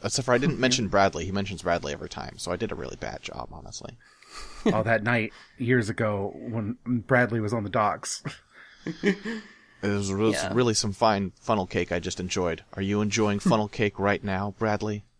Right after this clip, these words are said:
Speaker 1: I'll know when I find you.
Speaker 3: <laughs> So, the way that this game looks is pretty interesting. Like,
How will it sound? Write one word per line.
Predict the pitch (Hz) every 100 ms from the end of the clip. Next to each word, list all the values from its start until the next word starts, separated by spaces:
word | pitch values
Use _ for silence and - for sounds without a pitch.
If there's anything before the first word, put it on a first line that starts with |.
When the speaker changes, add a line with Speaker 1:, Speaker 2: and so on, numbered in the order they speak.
| _ _ _ - - - - - - -
Speaker 1:
I'll |
know | 90 90 87
when | 85
I | 82
find | - 92 85
you. | 85 85 - - - _ _
Speaker 3:
<laughs> | 165 - 262 240 220 202 - - - _ _ _ _ _ _
So, | - 208 196 196 -
the | 202
way | 202 240
that | 247 240
this | 196
game | - 208 190 175 160 - -
looks | 151 170 - 165
is | 160
pretty | 170 151
interesting. | 131 147 151 147 - 147 143 143
Like, | 143 143 -